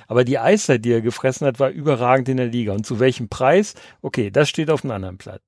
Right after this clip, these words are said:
Als nächstes muss man die beiden Topcenter, äh, Tyler Morley und, äh, Dustin Jeffrey nennen. Letzterer hatte von seinen insgesamt sechsundfünfzig Punkten dreiundvierzig als Assists gemacht,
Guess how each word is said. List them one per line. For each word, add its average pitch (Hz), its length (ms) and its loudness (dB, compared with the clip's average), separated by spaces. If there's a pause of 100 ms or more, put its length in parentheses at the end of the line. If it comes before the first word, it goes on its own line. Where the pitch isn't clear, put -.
(100)
Als 127 160 -2
nächstes 202 260 2
muss 185 220 2
man 175 420 0
die 131 100 -8
beiden 139 280 2
Topcenter, 175 800 0 (140)
äh, 160 300 -6
Tyler 143 320 2
Morley 175 400 2
und, 143 320 -4
äh, 135 140 -8
Dustin 127 520 -2
Jeffrey 135 360 2
nennen. 98 280 -6 (280)
Letzterer 190 640 2
hatte 165 160 0
von 143 180 -2
seinen 135 220 2
insgesamt 131 480 -2
sechsundfünfzig 156 760 -2
Punkten 175 380 -2
dreiundvierzig 170 760 0
als 139 220 -2
Assists - 500 -2
gemacht, 117 440 -4